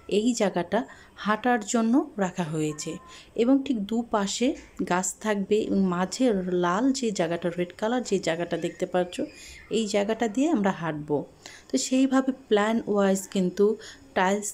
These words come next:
কেনা হয়েছে, plan wise কিন্তু সেই কালারের কেনা হয়েছে। তো আগে থেকেই পুরনো plan, কারণ ওমানেও যখন আমি ছিলাম প্রতিদিন সকালে হাঁটতে বের হব,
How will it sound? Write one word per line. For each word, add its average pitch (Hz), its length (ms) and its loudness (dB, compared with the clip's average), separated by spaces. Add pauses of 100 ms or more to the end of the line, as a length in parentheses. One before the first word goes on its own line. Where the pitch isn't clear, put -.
(100)
কেনা 180 220 0
হয়েছে, 180 420 0
plan 190 340 2
wise 202 220 2
কিন্তু 202 180 -2
সেই 202 180 -2
কালারের 202 480 2 (100)
কেনা 175 240 0
হয়েছে। 170 440 -2
তো 185 140 -6
আগে 190 300 -2
থেকেই 269 340 -2
পুরনো 240 460 2
plan, 185 420 0 (420)
কারণ 190 220 -4 (120)
ওমানেও 269 480 8
যখন 233 340 2
আমি 226 260 2
ছিলাম 202 440 2
প্রতিদিন 202 440 0
সকালে 214 440 0
হাঁটতে 196 460 -2
বের 180 280 2
হব, 180 300 2